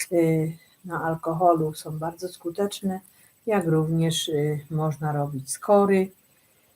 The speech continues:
jak również z liści, jak również z owocu, jak również z kwiatu. Można robić, y, na różne sposoby. W każdym bądź razie trzy i pół tygodnia, jeżeli leczniczo, jeżeli smarujemy jakiegoś siniaka, to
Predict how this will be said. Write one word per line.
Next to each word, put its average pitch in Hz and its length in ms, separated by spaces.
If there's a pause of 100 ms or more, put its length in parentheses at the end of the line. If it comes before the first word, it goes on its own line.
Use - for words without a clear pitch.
(420)
jak 214 220
również 175 360
z 165 100
liści, 214 560
jak 190 220
również 170 720
z 165 460 (160)
owocu, 185 720 (100)
jak 220 200
również 151 580
z - 120
kwiatu. - 460 (180)
Można 160 400
robić, 156 540
y, 165 160 (520)
na 208 220
różne 165 520
sposoby. 156 800 (920)
W - 20
każdym 175 320
bądź 156 240
razie 185 360
trzy 190 140
i 185 80
pół 165 200
tygodnia, 170 480
jeżeli 156 380
leczniczo, 165 640
jeżeli 156 300
smarujemy 175 520
jakiegoś 151 400
siniaka, 175 480
to 165 140